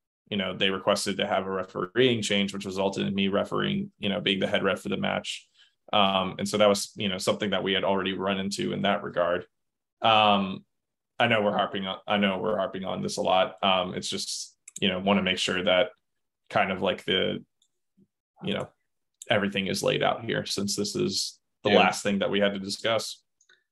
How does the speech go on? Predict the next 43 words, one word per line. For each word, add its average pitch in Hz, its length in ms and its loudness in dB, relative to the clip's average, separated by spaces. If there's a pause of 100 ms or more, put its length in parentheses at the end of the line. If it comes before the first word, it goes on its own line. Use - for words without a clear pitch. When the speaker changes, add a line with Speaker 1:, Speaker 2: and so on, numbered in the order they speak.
(240)
Speaker 2:
I 117 80 6
hope 135 180 6
the 139 80 6
people 131 280 6
that 110 220 6 (100)
are 101 120 6
listening 104 380 2
to 98 100 -2
this 95 220 0
are 98 100 -2
on 95 140 -4
two 95 160 -8
times 92 240 -4
speed. 90 340 -2 (2000)
And, 104 180 2
uh, 98 220 6
that's 104 280 0
our 104 120 6
last 101 240 4
proposal. 95 560 -4 (640)
Speaker 1:
Yep. 113 280 -2 (500)
So 131 200 8
Speaker 2:
All 98 120 8
right. 95 140 -2
Speaker 1:
thank 143 140 4
you 147 80 4
guys 147 240 6
for, 117 460 6
uh, 104 260 8
watching 104 420 2
and 98 100 -4
tuning 98 280 -2
in. 98 400 -2
I 104 100 0
know 101 220 2
that 101 180 2
we 104 120 -4
went 101 180 0
into 101 300 -4
a - 20 0
lot 98 180 0
of 95 80 -10
depth, 120 300 4